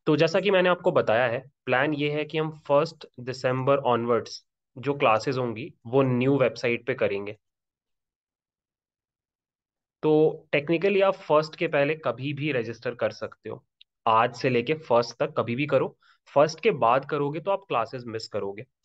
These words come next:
अब ऐसे कुछ लोग थे जिन लोगों ने कोशिश की थी फर्स्ट मंथ में पेमेंट करने की, रजिस्ट्रेशन करने की, और वो लोग नहीं कर पाए थे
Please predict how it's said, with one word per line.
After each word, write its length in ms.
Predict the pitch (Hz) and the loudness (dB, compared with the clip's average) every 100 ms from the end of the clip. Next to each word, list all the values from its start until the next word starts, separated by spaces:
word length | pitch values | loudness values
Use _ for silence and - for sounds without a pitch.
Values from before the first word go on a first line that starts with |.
| - - - - - | -20 -20 -20 -16 0
अब 320 | 160 - - _ _ _ _ _ _ _ _ _ 139 | 0 0 -6 _ _ _ _ _ _ _ _ _ -2
ऐसे 280 | 139 151 | 0 0
कुछ 220 | 196 214 190 | -2 0 2
लोग 300 | 185 - 156 | 0 -2 -2
थे 160 | 139 - - - | -2 -2 -12 -14
जिन 160 | 127 139 | -6 -2
लोगों 240 | 143 147 | 0 0
ने 360 | 147 156 165 - _ _ - | 2 0 -2 -8 _ _ -6
कोशिश 380 | 139 135 180 180 | -4 -2 -4 -4
की 140 | 170 | -4
थी 220 | 165 175 | -4 -6
फर्स्ट 420 | 175 - 147 151 156 | -4 2 2 2 -2
मंथ 220 | 147 143 147 | -2 -2 -4
में 160 | 151 | -4
पेमेंट 360 | 147 123 135 139 | -2 -2 -2 0
करने 300 | 139 127 135 | -2 0 -4
की, 220 | 143 147 | -4 -6
रजिस्ट्रेशन 560 | 117 117 - 135 135 143 | -4 -6 -6 -6 -6 -4
करने 280 | 135 135 | -2 -2
की, 120 | 135 151 | -2 -2
और 120 | 139 | 0
वो 100 | 135 | 0
लोग 180 | 139 120 | -2 -2
नहीं 280 | 110 143 | -4 -2
कर 140 | 143 110 | -2 -2
पाए 240 | 107 104 | -2 -6
थे 120 | 120 | -6